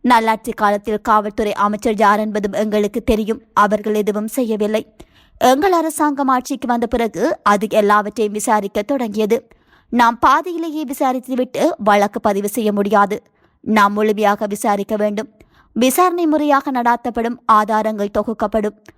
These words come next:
மேலும் அது சட்டமா அதிபர் துறையிடம் சமர்ப்பிக்கப்படும் என அவர் குறிப்பிட்டுள்ளார். தன்னை பதுல்லபடா என்று குறிப்பிட்ட கோப் குழு உறுப்பினர் மீது நடவடிக்கை எடுக்குமாறு எதிர்க்கட்சி நாடாளுமன்ற உறுப்பினர்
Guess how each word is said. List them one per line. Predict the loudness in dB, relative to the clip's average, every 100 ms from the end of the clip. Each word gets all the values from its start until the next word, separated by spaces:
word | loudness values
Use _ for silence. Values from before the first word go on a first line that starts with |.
| _ _ 0
மேலும் | 2 4 2
அது | 0 2
சட்டமா | 0 0 -2 -2
அதிபர் | -2 -2 -2
துறையிடம் | -4 -4 -4 -4
சமர்ப்பிக்கப்படும் | -2 -2 -2 -2 0 0 0 0
என | -2 -2 2
அவர் | 2 0 -2
குறிப்பிட்டுள்ளார். | -2 -2 -2 -2 2 2 0 _ _ _ _ _ _ _ _ _ _ -20 _ _ 2
தன்னை | 2 2 0
பதுல்லபடா | 2 2 0 -2 0 0 0
என்று | -2 -4
குறிப்பிட்ட | -4 -2 -2 -2
கோப் | 0 0 0
குழு | 0 0
உறுப்பினர் | 0 -2 -2 -2
மீது | -2 0 0 0 0
நடவடிக்கை | 0 2 2 -2 -4 -2
எடுக்குமாறு | -2 -2 0 0 0 -4 -16 _ -20 _
எதிர்க்கட்சி | 0 2 2 -2 -4 0
நாடாளுமன்ற | 2 2 0 -2 -2 0
உறுப்பினர் | -2 -2 -4 -2